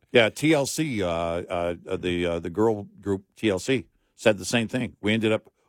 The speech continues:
owing millions of dollars after our tour," you know, because they, all the chargebacks. It's crazy. <laughs>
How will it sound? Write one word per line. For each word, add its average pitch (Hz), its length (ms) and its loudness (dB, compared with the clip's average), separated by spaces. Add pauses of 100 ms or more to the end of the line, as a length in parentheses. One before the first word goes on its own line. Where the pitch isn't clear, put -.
(140)
owing 120 460 4
millions 113 380 0
of 101 60 -6
dollars 101 420 0
after 90 260 -4
our 82 80 -2
tour," - 320 -6 (1120)
you 92 100 -2
know, 92 100 0
because 92 320 -2
they, 90 200 -2 (140)
all 95 160 2
the 98 80 -6
chargebacks. 110 680 -4 (600)
It's - 100 -18
crazy. 117 520 -2
<laughs> - 340 -8